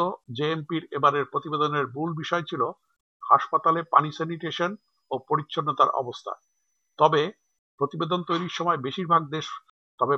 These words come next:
প্রতিবেদন তৈরির সময় বেশিরভাগ দেশ পর্যাপ্ত তথ্য সরবরাহ করেনি।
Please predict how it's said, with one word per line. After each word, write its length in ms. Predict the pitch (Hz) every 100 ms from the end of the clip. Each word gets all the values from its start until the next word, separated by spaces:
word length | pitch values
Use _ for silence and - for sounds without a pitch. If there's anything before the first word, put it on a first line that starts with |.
| -
প্রতিবেদন 380 | 143 165 170 175
তৈরির 260 | 170 175 -
সময় 200 | 175 160 175
বেশিরভাগ 360 | 143 165 147 143 117
দেশ 160 | 139 151 - - _ _ -
পর্যাপ্ত 380 | 139 151 143 151 -
তথ্য 200 | 147 - 185 -
সরবরাহ 380 | 147 139 131 123 -
করেনি। 300 | 143 139 -